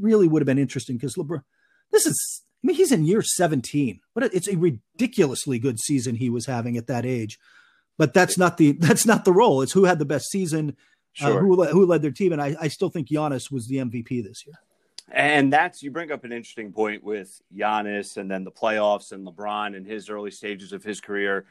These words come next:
Speaker 2: choking in the playoffs and in the
Speaker 1: Yeah.
Speaker 2: N B A Finals. The Dallas Mavericks N B A Finals is the one that really sticks out
Speaker 1: Yeah.
Speaker 2: in everyone's minds. But w-, when you're voting on the N B A M V P,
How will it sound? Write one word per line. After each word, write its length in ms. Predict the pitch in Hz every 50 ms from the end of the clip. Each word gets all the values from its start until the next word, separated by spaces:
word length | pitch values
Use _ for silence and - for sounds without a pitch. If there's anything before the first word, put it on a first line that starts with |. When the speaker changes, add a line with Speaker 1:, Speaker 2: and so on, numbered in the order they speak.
| _ _
Speaker 2:
choking 500 | _ - - 110 104 101 - 110 104 101
in 100 | 101 98
the 60 | 101 98
playoffs 560 | - 107 101 101 104 101 101 98 98 - -
and 80 | 98
in 80 | 98 -
the 60 | 156 139
Speaker 1:
Yeah. 80 | 113
Speaker 2:
N 100 | 101 98
B 120 | 101 101 101
A 100 | 101 98
Finals. 480 | - - 107 101 98 101 101 101 95 -
The 80 | 113
Dallas 500 | 101 - 104 104 113 113 110 107 - -
Mavericks 500 | 107 98 101 104 101 98 104 98 - -
N 140 | 107 101 101
B 160 | 98 101 101
A 40 | 98
Finals 480 | 101 - 101 95 95 95 95 95 85 92
is 120 | 95 95
the 80 | 98 92
one 340 | 92 92 98 98 92 92 - _ _ _ _ _ _ -
that 180 | 117 113 104
really 320 | 107 117 120 117 113 107 104
sticks 400 | - - - 117 101 - - 110
out 80 | 151
Speaker 1:
Yeah. 160 | 147 131 120
Speaker 2:
in 100 | 107 104
everyone's 440 | 101 104 104 98 98 98 95 90 85
minds. 500 | 101 110 120 123 113 101 92 87 - - _
But 280 | 127 123 110 - - _ _ _ _ _ _ _ _ -
w-, 260 | 185 190 - 127 - _ _ _ _ -
when 180 | 151 175 196 202
you're 160 | 262 285 254
voting 680 | 175 139 151 160 180 165 139 113 98 90 90 - 104 - _ -
on 160 | 110 120 117
the 260 | 113 113 107 107 - 120
N 160 | 127 156 160
B 180 | 151 139 131 127
A 200 | 131 127 117 78
M 220 | 95 110 117 110
V 220 | 98 110 110 107 95
P, 360 | - - 107 101 90 80